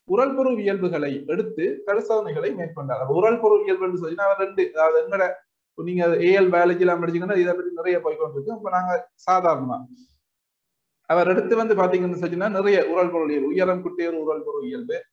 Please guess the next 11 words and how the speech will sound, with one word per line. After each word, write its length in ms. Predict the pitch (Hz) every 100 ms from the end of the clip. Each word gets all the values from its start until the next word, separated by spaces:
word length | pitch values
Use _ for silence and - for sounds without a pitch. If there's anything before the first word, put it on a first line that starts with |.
| _ _ _ _
சிவப்பு 300 | 202 202 196
மஞ்சள் 360 | 175 170 175 170
அத 200 | 156 156
வித்திர 300 | 156 160 180 175
நிறம் 300 | 165 196 180
வந்து 120 | 170
பாத்தீங்கன்னா 460 | 156 147 151 151 185 220 -
ஒரு 200 | - 151 214 214 - -
உடல் 220 | 156 160 156
பொருள் 200 | 151 143
இயல்பு, 260 | 131 131